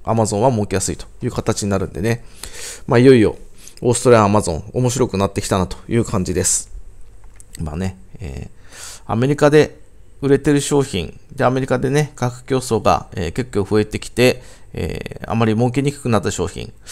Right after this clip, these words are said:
これをオーストラリアAmazonに入れるとね、アメリカで昔儲かってたような金額で売れるという形になるんでね、まあ、商品探すのも楽だし、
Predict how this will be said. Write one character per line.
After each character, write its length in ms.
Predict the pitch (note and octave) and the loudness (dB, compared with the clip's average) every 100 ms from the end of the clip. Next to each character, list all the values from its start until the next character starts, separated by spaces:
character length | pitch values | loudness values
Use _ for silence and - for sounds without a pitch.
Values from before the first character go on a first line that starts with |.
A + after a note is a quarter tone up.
| - - - | -14 -16 -8
こ 100 | - | 0
れ 60 | E3 | 4
を 280 | F3+ - - - - - - | 4 2 -4 -20 -20 -20 -2
オ 80 | D#3 | -2
ー 40 | |
ス 60 | - | 0
ト 80 | F3 | 4
ラ 100 | F3+ | 6
リ 40 | |
ア 40 | |
Amazon 280 | C#3+ C#3 B2 | 8 6 4
に 120 | G#2 | 2
入 60 | F#2 | 2
れ 80 | A2 | 2
る 60 | G#2 | 2
と 140 | - | -2
ね、 220 | A#2+ C3 - | -2 -2 -6
ア 100 | - | -4
メ 120 | C3+ | -2
リ 60 | C3+ | 0
カ 120 | B2+ | 0
で 80 | B2+ | 0
昔 300 | B2+ C#3 - | 0 -2 0
儲 200 | B2 C3 | -2 0
か 120 | C#3 | 0
っ 40 | |
て 100 | C#3 | 2
た 100 | B2 | 2
よ 80 | A#2 | 4
う 40 | |
な 80 | G#2 | 2
金 180 | - A2+ | -2 -4
額 220 | A#2 C3 | -4 -2
で 60 | A2 | 0
売 60 | |
れ 100 | G#2+ | 0
る 80 | G#2 | 0
と 140 | - - - | -4 -16 -10
い 60 | C3+ | -6
う 60 | |
形 300 | - B2+ B2+ | -2 -2 -2
に 80 | C3 | -2
な 100 | G#2 | 0
る 60 | F#2+ | 0
ん 60 | |
で 120 | B1+ E2+ | -2 -2
ね、 220 | G#2+ - - - - - | -2 -4 -14 -16 -16 -12
ま 100 | - | -8
あ、 20 | C3+ | -4
商 180 | E3 | -2
品 180 | E3+ E3+ | -2 -2
探 220 | - F#3 | 0 0
す 140 | D#3+ C#3 | -2 -2
の 80 | A#2+ | -2
も 120 | F#2 | 0
楽 220 | G#2 A2+ | 0 2
だ 100 | A2 | 0
し、 300 | - F#2 D#2 | 0 -2 -4